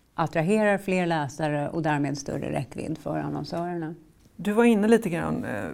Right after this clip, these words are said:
Speaker 2: snuddade vid det mer, att de globala aktörerna,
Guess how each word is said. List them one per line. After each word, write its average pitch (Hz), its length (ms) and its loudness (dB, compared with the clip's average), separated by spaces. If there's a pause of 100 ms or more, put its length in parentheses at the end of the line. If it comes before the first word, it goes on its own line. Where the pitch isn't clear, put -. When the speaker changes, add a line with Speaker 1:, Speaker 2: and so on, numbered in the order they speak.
(140)
Speaker 2:
snuddade 233 640 6
vid 160 140 2
det 139 60 -2
mer, 135 280 2
att - 360 -4 (800)
de 175 220 2
globala 190 540 6
aktörerna, 175 600 0